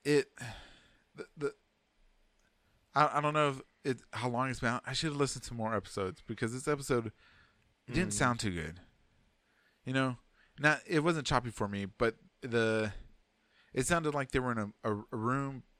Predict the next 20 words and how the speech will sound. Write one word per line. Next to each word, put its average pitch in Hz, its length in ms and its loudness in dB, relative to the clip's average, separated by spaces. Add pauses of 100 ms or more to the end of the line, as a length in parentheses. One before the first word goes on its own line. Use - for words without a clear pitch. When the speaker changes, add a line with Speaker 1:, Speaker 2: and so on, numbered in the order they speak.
Speaker 1:
by 104 140 2
themselves. 104 540 0 (500)
You 110 100 -4
know, 101 160 -2
like, 95 240 -4
five 104 400 0
or 104 140 -8 (260)
six - 260 -10
guys. 82 300 -4
I 95 140 -2
don't, - 120 -14
can't 101 220 -4
tell 92 160 4
Speaker 2:
Yeah. - 60 -2
Speaker 1:
how 92 80 0
many 90 100 -6
voices 92 400 -4
there 87 80 -6
were, 82 240 -6 (600)
but, 110 240 4